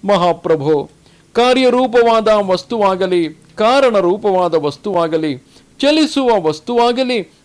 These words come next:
ಚಲಿಸದೇ ಇರುವ ವಸ್ತುವಾಗಲಿ, ಯಾವುದು ನಿನಗೆ ಹೊರತಾದುದಲ್ಲ. ನಿನಗೆ ಮಿಗಿಲಾದುದು ಇಲ್ಲ. ಸಮಸ್ತ ವಿದ್ಯೆಗಳು ಮತ್ತು ಕಲೆಗಳು ನಿನ್ನ ಶರೀರಗಳೇ ಆಗಿವೆ. ತ್ರಿಗುಣಮಯವಾದ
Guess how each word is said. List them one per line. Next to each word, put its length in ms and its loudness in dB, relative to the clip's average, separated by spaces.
ಚಲಿಸದೇ 640 0
ಇರುವ 440 0
ವಸ್ತುವಾಗಲಿ, 800 -4
ಯಾವುದು 640 0
ನಿನಗೆ 500 -4
ಹೊರತಾದುದಲ್ಲ. 1040 -2
ನಿನಗೆ 480 2
ಮಿಗಿಲಾದುದು 880 0
ಇಲ್ಲ. 480 -2
ಸಮಸ್ತ 640 0
ವಿದ್ಯೆಗಳು 680 0
ಮತ್ತು 340 -4
ಕಲೆಗಳು 640 0
ನಿನ್ನ 320 -4
ಶರೀರಗಳೇ 840 -2
ಆಗಿವೆ. 500 -4
ತ್ರಿಗುಣಮಯವಾದ 960 2